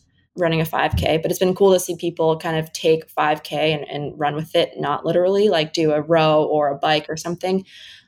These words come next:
But I'd love to kind of do more of a, like, mental component or mental challenge for another challenge like this, or just to continue it. But I'll probably continue to tag everyone on Instagram for months,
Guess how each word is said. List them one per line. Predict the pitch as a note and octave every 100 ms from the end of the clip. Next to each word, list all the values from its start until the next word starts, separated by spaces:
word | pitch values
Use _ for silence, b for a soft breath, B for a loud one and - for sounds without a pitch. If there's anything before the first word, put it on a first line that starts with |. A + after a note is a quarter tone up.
| -
But | F#3
I'd | F3+
love | F#3 G3 -
to |
kind | A#3 A3 F#3+
of | E3+
do | E3+ E3
more | D#3+ D#3+ D3
of | D3 C#3+
a, | D3 C#3+ D3 - _ _ _ _ -
like, | D3+ - -
mental | D#3+ D3 C#3+ D3+ C#3+ - _ _
component | - D#3+ D#3+ C#3+ C#3 C#3
or | D#3+ D#3
mental | D#3 D3+ E3
challenge | D#3 C#3+ C#3 C#3+ D3+ - - -
for | D#3 C#3+ C3+ - -
another | D#3+ C#3+ C#3+
challenge | - C3+ D3
like | A#2+ -
this, | - -
or | F3+
just | E3+ -
to |
continue | - B2 D#3 D#3 C3
it. | F2+ - -
But | F3 -
I'll | C#4+
probably | - A#3+ D#4+ D#4+ D#4+
continue | B3+ G#3 F3+ F#3+
to | F#3+
tag | - D#3 D#3+
everyone | F3+ G3+ F#3+
on | -
Instagram | D#3+ D#3 F#3 G#3 G#3+ A3 -
for | E3
months, | D#3+ D#3 G#3+ -